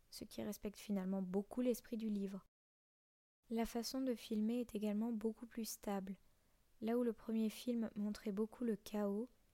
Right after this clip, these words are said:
Ici, on voit surtout à quel point les jeux de l'expiation sont beaucoup plus redoutables. La scène où Katniss découvre la reine pour la première fois est également très bien faite. Comme dans le premier film,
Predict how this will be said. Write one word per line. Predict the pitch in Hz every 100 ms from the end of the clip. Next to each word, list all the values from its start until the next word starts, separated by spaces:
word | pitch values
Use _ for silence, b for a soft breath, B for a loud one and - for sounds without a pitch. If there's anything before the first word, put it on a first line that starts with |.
| -
Ici, | 220 214 247
on | 240
voit | 208
surtout | 202 214 -
à | 247
quel | 208 196
point | - 240
les | 208
jeux | 202 220
de | 220
l'expiation | 208 - - 202 190 - 220
sont | 226 214
beaucoup | 196 196 -
plus | - 233
redoutables. | 220 226 220 202 196 190 180 - _ _ _ _ _ _ _ _
La | 233 220
scène | 214 - 254
où | 247
Katniss | 220 226 - 254 247
découvre | - 220 - 226 208
la | 196 202
reine | 220 220 214
pour | -
la | 202
première | - 226 226 190
fois | - 226 - - -
est | 208 202
également | 196 202 208 247
très | - -
bien | 226 226
faite. | 208 - 190 - - _ _ _ _ _ _ -
Comme | 247 247
dans | 240
le | 220
premier | - 214 208 190
film, | - 233 240